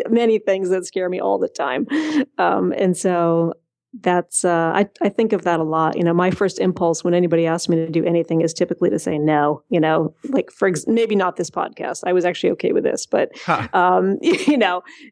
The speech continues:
Speaker 1: travel to an event because I hate to fly, um, you know, do anything that puts you slightly outside of your comfort zone. My feeling is always to say no first. And what, if I can just sit with that and then remember that Eleanor Roosevelt quote,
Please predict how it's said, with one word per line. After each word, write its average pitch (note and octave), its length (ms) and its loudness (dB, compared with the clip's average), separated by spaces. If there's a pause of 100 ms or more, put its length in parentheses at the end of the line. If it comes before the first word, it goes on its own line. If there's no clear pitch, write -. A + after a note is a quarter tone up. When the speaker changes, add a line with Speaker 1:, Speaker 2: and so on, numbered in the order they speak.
Speaker 1:
travel A3+ 380 4
to A3 140 -6
an G3 80 -2
event B3 420 0
because F#3 220 -8
I F3 60 -12
hate F3+ 180 -12
to F#3 80 -18
fly, A3+ 640 2
um, F#3+ 800 0 (240)
you G3+ 160 0
know, F3+ 200 4 (260)
do C4 180 2
anything G#3 400 2
that F3+ 160 2
puts F#3+ 180 0
you F#3+ 60 -4
slightly F#3 380 0
outside F3 280 -2
of E3+ 80 0
your E3 100 2
comfort E3 340 -2
zone. E3 240 0
My E3+ 180 0
feeling F3 380 0
is E3+ 100 0
always E3+ 300 0
to - 100 -6
say E3+ 220 0
no E3 440 0
first. - 540 -2
And E3+ 380 2
what, F#3 260 -2
if - 100 -2
I F#3+ 80 2
can G3 120 -2
just G3 240 -2
sit - 160 0
with F3 160 0
that D#3+ 280 2
and E3+ 160 0
then E3 80 2
remember F#3 360 2
that G#3+ 140 0
Eleanor G3+ 280 2
Roosevelt F3+ 500 -2
quote, E3+ 300 0